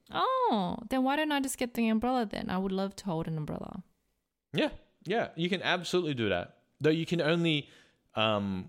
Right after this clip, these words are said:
Speaker 2: when, whenever it's closed up, like, the umbrella's closed, you have to
Speaker 1: Mm.
Speaker 2: carry it on your back.
Speaker 1: That's cool.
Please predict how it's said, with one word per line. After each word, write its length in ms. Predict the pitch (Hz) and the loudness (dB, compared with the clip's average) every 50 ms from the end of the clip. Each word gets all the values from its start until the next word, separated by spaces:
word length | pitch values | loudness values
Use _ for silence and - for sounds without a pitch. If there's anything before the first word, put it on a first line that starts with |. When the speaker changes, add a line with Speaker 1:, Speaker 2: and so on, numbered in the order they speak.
| - - | -4 -2
Speaker 2:
when, 440 | 127 123 127 127 123 120 131 - - - | -2 0 0 0 -2 -4 -4 -6 -10 -10
whenever 520 | 123 127 127 120 127 123 - 135 139 151 | -6 -4 -2 -2 -2 -2 -2 0 2 2
it's 300 | 151 139 120 - - - | 2 2 0 -4 -6 -8
closed 720 | - - _ _ - - - - - 110 107 104 95 - - | -10 -10 _ _ -16 -16 -8 -2 2 2 2 2 2 0 0
up, 180 | 104 - - | -2 0 0
like, 140 | 107 104 - | -4 -4 -4
the 100 | - 80 | -4 -4
umbrella's 400 | 95 101 95 95 95 95 92 90 - | -4 -4 -2 0 0 0 -2 -2 -6
closed, 520 | - - 92 90 104 139 180 - - - _ _ _ - - - - - _ _ | -6 -4 -2 0 0 0 -2 -2 -6 -16 _ _ _ -20 -20 -20 -20 -20 _ _
you 120 | - 110 107 | -4 -2 0
have 160 | 135 127 - 196 | 2 2 2 2
to 80 | 190 180 | 0 0
Speaker 1:
Mm. 100 | 165 - | 0 0
Speaker 2:
carry 300 | - 117 104 98 101 98 | 0 2 2 2 2 2
it 60 | 98 | 0
on 120 | 90 92 87 | 0 0 -2
your 60 | 82 | -2
back. 300 | - 82 73 - - - - _ _ _ _ _ _ _ _ _ _ _ _ _ _ _ _ _ _ _ _ _ _ _ _ _ _ _ _ _ _ - | -2 -4 -4 -6 -10 -18 -20 _ _ _ _ _ _ _ _ _ _ _ _ _ _ _ _ _ _ _ _ _ _ _ _ _ _ _ _ _ _ -4
Speaker 1:
That's 220 | 208 254 254 - | -2 -2 -2 -2
cool. 300 | - - 233 214 240 247 | 0 0 2 2 0 -2